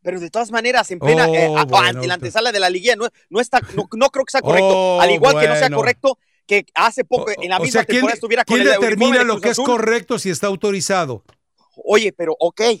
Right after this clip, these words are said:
Speaker 1: pero imagínate.
Speaker 2: O, o sea, si está
Speaker 1: Hoy, hace
Speaker 2: autorizado,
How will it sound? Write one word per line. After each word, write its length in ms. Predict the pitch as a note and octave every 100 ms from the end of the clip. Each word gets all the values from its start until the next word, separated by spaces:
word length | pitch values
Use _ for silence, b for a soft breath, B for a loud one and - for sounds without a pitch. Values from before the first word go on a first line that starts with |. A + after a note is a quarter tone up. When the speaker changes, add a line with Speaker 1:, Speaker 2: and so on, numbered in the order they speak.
| _
Speaker 1:
pero 120 | - E3+
imagínate. 580 | F3+ A3 B3+ F#3+ C#3+ -
Speaker 2:
O, 120 | C#3 - _ -
o 80 |
sea, 140 | C3+ G#3
si 120 | D#3+
está 180 | - A#3+
Speaker 1:
Hoy, 60 |
hace 100 | B3+
Speaker 2:
autorizado, 460 | C4 A#3 - - A3+